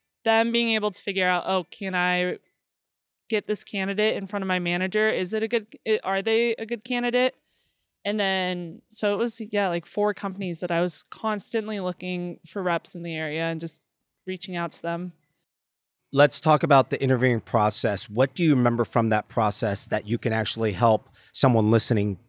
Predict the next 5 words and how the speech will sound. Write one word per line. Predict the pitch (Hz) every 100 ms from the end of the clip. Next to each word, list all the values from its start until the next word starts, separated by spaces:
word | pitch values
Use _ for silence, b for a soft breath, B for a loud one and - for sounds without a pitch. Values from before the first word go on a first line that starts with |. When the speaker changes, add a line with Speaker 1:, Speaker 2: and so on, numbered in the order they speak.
| _ _ _ _ -
Speaker 2:
to | 113
this | 110
podcast? | - 85 - - - - _ _ _ _ _ _ _ _ _ _ _ _ 185
Speaker 1:
With | 202 240 254 -
the, | 285 277 247